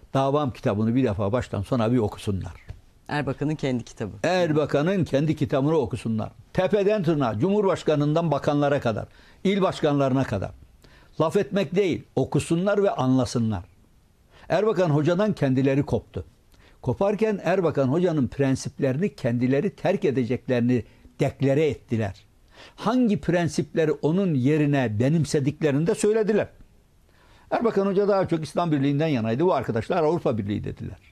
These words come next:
Speaker 1: Erbakan Hoca sanayileşmeden yanaydı. Gerekirse devlet bütün ağırlığıyla bu işe girecek diyordu. Bu arkadaşlar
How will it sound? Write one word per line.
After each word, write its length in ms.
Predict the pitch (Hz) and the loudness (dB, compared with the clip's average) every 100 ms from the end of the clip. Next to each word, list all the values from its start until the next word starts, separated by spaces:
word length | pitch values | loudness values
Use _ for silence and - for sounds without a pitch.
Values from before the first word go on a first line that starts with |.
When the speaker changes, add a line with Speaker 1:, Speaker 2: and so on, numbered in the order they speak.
| _ _ _ - - - | _ _ _ -20 -16 -2
Speaker 1:
Erbakan 340 | 185 202 196 | 0 2 2
Hoca 220 | 202 196 | 2 0
sanayileşmeden 760 | - 165 180 175 170 - 165 190 | 0 0 2 2 0 0 0 0
yanaydı. 640 | 185 147 139 135 196 262 - _ _ _ _ | 2 0 2 2 2 0 -6 _ _ _ _
Gerekirse 560 | - 120 139 180 - 147 | -2 0 2 0 0 2
devlet 360 | 123 127 214 196 | 2 2 0 0
bütün 240 | - 180 | -2 0
ağırlığıyla 640 | 170 165 160 165 165 165 | 0 0 0 2 2 2
bu 100 | 156 | 0
işe 160 | 165 139 | 0 0
girecek 440 | 139 139 139 175 | 2 2 2 0
diyordu. 380 | 143 127 123 202 - - _ | 2 2 2 -2 -6 -20 _
Bu 80 | 156 | 0
arkadaşlar 640 | 160 - 127 - 170 202 | 0 0 0 0 0 0